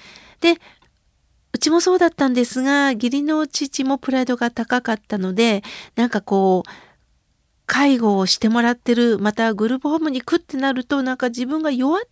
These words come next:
た気になるんですよね。そこで目的を伝えてあげた方がいいかもしれません。私もよく父には、「お父さん、今からお風呂に入りに行こう。気持ちいいよね。お風呂だよね」って、「お風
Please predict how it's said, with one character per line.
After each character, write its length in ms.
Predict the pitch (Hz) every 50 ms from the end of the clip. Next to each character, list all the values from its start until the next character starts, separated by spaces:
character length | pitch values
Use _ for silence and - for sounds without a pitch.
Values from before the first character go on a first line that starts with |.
| _ _ _ _
た 120 | - 330 294
気 200 | - - - 254
に 180 | 247 247 247
な 180 | 233 226 240 247
る 120 | 233 233
ん 80 | 226 214
で 100 | 202 208
す 140 | 202 - 208
よ 60 | 208
ね。 140 | 214 262 262 - - - - - -
そ 140 | - - -
こ 120 | - 370
で 120 | 370 381 370 - _ _ _ _ _
目 240 | - 190 226 247 240 - 440 480
的 320 | - - 480 - - 480
を 60 | 453 453
伝 320 | - - - - 415 403 403
え 40 |
て 180 | 403 - 392 381
あ 80 | 381 349
げ 100 | 370 359
た 160 | - 349 339
方 220 | 302 330 311 277
が 80 | 240 233
い 160 | 220 233 277
い 40 | 277
か 120 | - -
も 120 | 220 208 202
し 140 | - -
れ 80 | 196 196
ま 140 | 190 196 185
せ 180 | - 202 190
ん。 60 | 185 - - - - - - - - -
私 240 | - 254 320 311 359
も 140 | 339 359 349
よ 120 | 339 339
く 120 | 330 302
父 300 | - - 294 269 - 285
に 100 | 262 254
は、 180 | 254 269 277 269 - - - -
「お 100 | - -
父 140 | - 427 440
さ 280 | - 427 392 381 392 392
ん、 80 | 359 - _ _ _ _ _ _
今 280 | - 208 208 220 220 220
か 240 | 214 - 262 240 233
ら 240 | 233 247 247 254
お 220 | 254 - - 262 262
風 220 | 269 320 330 339
呂 140 | - 320 -
に 200 | - - - 381
入 300 | 311 359 403 415 - 392
り 140 | 427 381 370
に 140 | 381 370 359
行 40 |
こ 500 | - - - - - - - - - 415 -
う。 20 | - - - - - - - - _ _ _
気 160 | - - 208
持 140 | 214 233 226
ち 240 | - - 247 262
い 20 | 269
い 20 |
よ 140 | 277 277 269
ね。 360 | 269 277 277 277 285 285 277
お 140 | 269 247 247
風 120 | 269 302
呂 100 | 349 403
だ 100 | 381 381
よ 140 | 370 349 330
ね」 200 | 311 330 339 349
っ 20 | 339
て、 220 | - _ _ - 208
「お 80 | 240
風 140 | 233 247 381